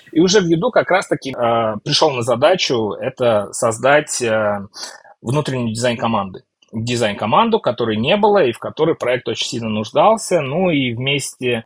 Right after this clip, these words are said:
э, с созданием дизайн-команды мы создавали там и как раз продуктовую культуру, да, потому что команда была небольшая. Это стартап, который работал по waterfall.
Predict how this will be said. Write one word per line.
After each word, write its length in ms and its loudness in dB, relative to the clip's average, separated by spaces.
э, 300 4
с 60 -4
созданием 460 0
дизайн-команды 840 0
мы 180 -8
создавали 580 -2
там 220 -4
и 60 -8
как 220 -10
раз 180 -6
продуктовую 640 0
культуру, 480 -2
да, 200 0
потому 420 -6
что 180 -10
команда 400 -2
была 220 0
небольшая. 800 2
Это 420 0
стартап, 520 0
который 360 -2
работал 420 -2
по 100 -2
waterfall. 680 0